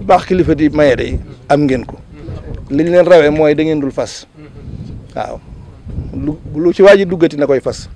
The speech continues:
"Ah, maa ngi seet sëñ bi, fas naa ci yéene nangam." Loolu rek la nu saaba ya ra-, rawe. Waaye neen lu baax kilifa di maye, am ngeen ko, loolu la leen sëñ Tuubaa waxoon. Kon loolu laay rogalaat ba nëgë ni. Am naa u-,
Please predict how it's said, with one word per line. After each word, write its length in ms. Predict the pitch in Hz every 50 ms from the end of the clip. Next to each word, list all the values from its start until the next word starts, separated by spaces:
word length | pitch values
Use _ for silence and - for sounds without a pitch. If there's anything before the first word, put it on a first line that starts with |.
| - - -
"Ah, 120 | 156 170 208 175 143
maa 160 | 147 147 160
ngi 100 | 165 151
seet 220 | - 170 156 147 -
sëñ 140 | - 156 143
bi, 80 | 123 123
fas 180 | - 156 - - -
naa 140 | 160 143
ci 100 | 135 151 147
yéene 140 | 143 131 131
nangam." 280 | 127 120 110 104 - - - - - - - - - - - -
Loolu 260 | 123 131 135 139 135 139
rek 100 | 135 127
la 100 | 135 143
nu 80 | 143 135
saaba 320 | - 143 135 127 131 131
ya 120 | 127 127 123 -
ra-, 280 | - 135 127 123 123 -
rawe. 240 | 120 127 117 110 120 - - - - - - - - - - - - -
Waaye 280 | - 110 117 123 127 123
neen 220 | 131 135 139 139
lu 80 | 139 147
baax 180 | 156 196 185 -
kilifa 280 | - 214 208 190 147 160
di 80 | 160 151
maye, 280 | 147 147 131 104 - - - - - - 120 117 - - - - -
am 120 | - 131 135
ngeen 200 | 135 123 117 107
ko, 80 | 117 117
loolu 180 | 123 123 120
la 60 | 120
leen 120 | 120 120 117
sëñ 140 | 123 123 113
Tuubaa 220 | - 110 110 107 104
waxoon. 220 | 98 101 107 - - - - - - - - - - - -
Kon 120 | - 131 123
loolu 140 | 123 131 131
laay 140 | 135 135 131
rogalaat 320 | 127 135 123 123 120 110 110
ba 100 | 120 123
nëgë 200 | 123 117 107 101
ni. 60 | - - - - - - - - - - _ -
Am 100 | 160 147
naa 220 | 151 151 139 143 139
u-, 220 | 131 131 147 156